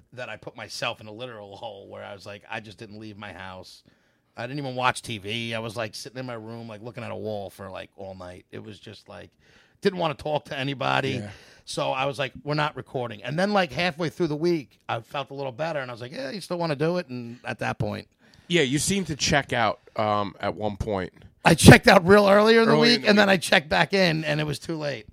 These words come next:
Speaker 2: See, I thought it was, it was all depression. You really
Speaker 1: Because it's, it, it, they kinda go toe to, like, hand in hand, yeah. Like, my
Speaker 2: Mm.
Speaker 1: depression doesn't help when I'm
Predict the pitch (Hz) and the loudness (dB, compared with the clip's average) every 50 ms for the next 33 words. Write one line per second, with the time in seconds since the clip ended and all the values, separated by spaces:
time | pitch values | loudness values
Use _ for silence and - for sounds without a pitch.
0 | - - - - - - - _ _ _ - - 185 185 185 208 220 254 233 208 | -20 -20 -20 -20 -20 -20 -20 _ _ _ -8 -6 -4 -2 -2 -2 -2 -2 -2 0
1 | 185 156 139 110 - - 139 139 135 120 131 131 123 98 110 - - 113 113 117 | 0 0 -2 -4 -6 -6 -4 -4 0 2 2 2 2 0 0 0 2 2 2 2
2 | - - 95 98 127 180 233 269 294 311 320 262 185 - - - - - 214 214 | 0 -2 -6 -4 -2 -2 0 2 2 2 2 2 0 -4 -8 -10 -4 0 0 2
3 | - 233 247 196 208 226 170 - - - - 214 214 233 226 214 - - 160 202 | 4 2 2 2 2 -2 -4 -6 -10 -8 -6 -6 -4 -4 -6 -10 -10 -8 -8 -8
4 | 196 151 208 208 226 220 214 170 165 175 160 - - - 147 147 151 147 139 127 | -6 -6 -6 -6 -6 -6 -6 -8 -8 -8 -6 -4 -4 -4 -4 -4 -8 -10 -10 -10
5 | - 127 123 - - 135 135 135 135 135 127 117 120 120 120 120 123 127 120 117 | -10 -10 -10 -10 -10 -10 -8 -8 -10 -10 -10 -10 -10 -10 -10 -12 -12 -12 -12 -10
6 | 120 120 120 123 117 107 104 113 113 110 107 117 117 117 - - 143 135 127 127 | -10 -10 -10 -10 -12 -12 -10 -10 -8 -8 -8 -8 -10 -12 -14 -14 -12 -12 -12 -12
7 | 123 117 117 110 107 101 - - 117 113 113 _ - - - 107 113 110 104 104 | -12 -14 -14 -14 -16 -14 -10 -8 -8 -8 -8 _ -10 -10 -10 -10 -12 -10 -10 -12
8 | 104 104 | -12 -14